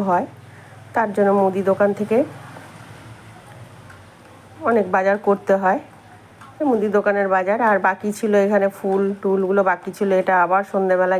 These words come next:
গেলাম। এগুলো সব সন্ধেবেলায় নিয়ে এসেছি, ঠাকুরের স্টিকার, তারপরে পান সুপারি, যেগুলো টুকটাক লাগে, ও তো সব গুছিয়ে আনতে পারে না। তারপরে এই ধানের ছড়া, আম পাতা আর ফুলের মালা,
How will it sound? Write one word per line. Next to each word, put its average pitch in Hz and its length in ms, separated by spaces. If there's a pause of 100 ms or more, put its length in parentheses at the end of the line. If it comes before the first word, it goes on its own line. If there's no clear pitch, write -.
গেলাম। 180 220 (760)
এগুলো 220 240
সব 269 160
সন্ধেবেলায় 226 560
নিয়ে 214 140
এসেছি, 220 180 (220)
ঠাকুরের 190 440
স্টিকার, 185 540 (640)
তারপরে 190 260 (120)
পান 185 260 (140)
সুপারি, 202 340
যেগুলো 240 180 (100)
টুকটাক 269 340 (100)
লাগে, 214 200
ও 190 80
তো 240 140
সব 233 180
গুছিয়ে 202 340
আনতে 202 280
পারে 269 180 (100)
না। 220 80 (640)
তারপরে 196 300
এই 196 120
ধানের 196 340
ছড়া, 185 280 (600)
আম 185 120 (100)
পাতা 180 320 (760)
আর 220 80 (100)
ফুলের 208 360
মালা, 160 220